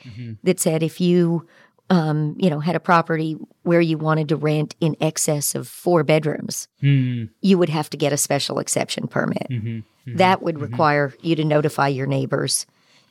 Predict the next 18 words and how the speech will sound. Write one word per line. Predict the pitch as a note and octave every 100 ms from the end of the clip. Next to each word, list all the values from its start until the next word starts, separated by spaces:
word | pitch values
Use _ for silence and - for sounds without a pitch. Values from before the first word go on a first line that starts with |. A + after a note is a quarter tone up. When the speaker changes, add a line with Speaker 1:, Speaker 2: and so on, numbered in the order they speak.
| _
Speaker 1:
Right. | - D#3+ -
Speaker 2:
And, | - G3+ - -
you | F3
know, | D3+
that | E3+ -
would | D3+
trigger | - - D3 C#3 C#3+ C#3+
that | D3 C3+ -
higher | C#3 C#3 -
fee. | - - - - _ _ _ _
Speaker 1:
Mm. | C3+ C3
Speaker 2:
But | B2 A2
that | F#3+ G3+ F#3
would | D#3 D#3 D3+ D3 D3+ -
Speaker 1:
Or | D#3+
square | - F#3 D3+
foot | G3 A3+
size. | - G#2+ G#2+ A2+